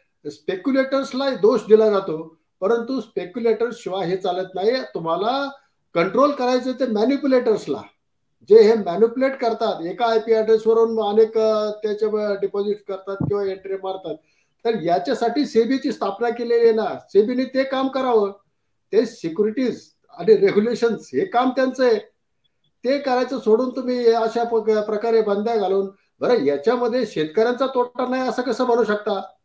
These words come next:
जो कोणी trader आहे त्याच्यामध्ये, त्याला पुढं चार महिन्यानंतर, तीन महिन्यानंतर काय दर आहेत हे कळालं तर तो आजची खरेदी करेल ना.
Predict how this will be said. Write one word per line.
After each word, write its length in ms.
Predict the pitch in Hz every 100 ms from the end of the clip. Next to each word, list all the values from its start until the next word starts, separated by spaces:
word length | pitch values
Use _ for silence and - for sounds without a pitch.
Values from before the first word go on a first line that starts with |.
| _ _ _ _ _ 156
जो 160 | 277
कोणी 280 | 285 226 240
trader 400 | 220 196 196 233
आहे 220 | 208 202
त्याच्यामध्ये, 680 | 208 180 185 185 175 147 - _ _ -
त्याला 200 | 170 247
पुढं 300 | 247 220 247
चार 300 | 240 208 233
महिन्यानंतर, 680 | 233 220 220 220 214 226 214
तीन 260 | 240 247
महिन्यानंतर 760 | 233 226 220 214 208 220 214 202 - _ _ -
काय 240 | 196 254
दर 220 | 262 240 240
आहेत 280 | 196 202 143 - _ -
हे 120 | 208
कळालं 440 | 254 220 226 233 247
तर 220 | 247 262 262
तो 40 |
आजची 340 | 254 254 254 277
खरेदी 280 | 202 226 247
करेल 240 | 247 247
ना. 200 | 269 240